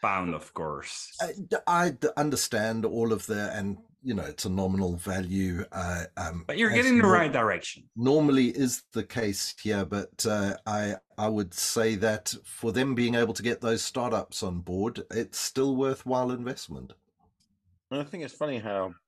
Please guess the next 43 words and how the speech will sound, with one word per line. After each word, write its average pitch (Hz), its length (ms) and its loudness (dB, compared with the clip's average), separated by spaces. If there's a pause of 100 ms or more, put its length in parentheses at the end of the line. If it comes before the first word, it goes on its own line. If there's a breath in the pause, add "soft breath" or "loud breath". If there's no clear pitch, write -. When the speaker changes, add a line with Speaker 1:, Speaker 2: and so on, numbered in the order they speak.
(420)
Speaker 3:
we 95 100 -6
use 101 240 -4
so 98 80 -8
many 92 140 -4
acronyms 80 500 -8
like 78 200 -2
H 80 200 -4
S 82 140 -6
B 78 180 -4
C, 78 380 0
'cause - 400 -8 (400 loud breath)
we 92 100 4
had 101 220 4
Sam 101 340 2
Bankman-Fried, 87 720 0
who's 78 460 -4
S - 180 -6
B 80 180 0
F, 73 280 2
and 78 160 -4
now 82 180 0
it's - 240 -6
S 80 240 -8
V 73 180 -6
B. 76 420 0 (480 soft breath)
And, 78 680 -2
you 78 400 -6 (300)
know, 78 240 -4
um, 76 320 -10 (1120)
we, 98 300 -4
we 95 80 -8
had 87 160 0
F - 160 2
T 98 160 -4
X, - 340 -2
which 78 220 -10
is 73 160 -10
the 80 80 -8
exchange 76 480 -8
that 73 100 -10
Sam 78 240 -4
Bankman-Fried 73 560 -4
had. 69 300 0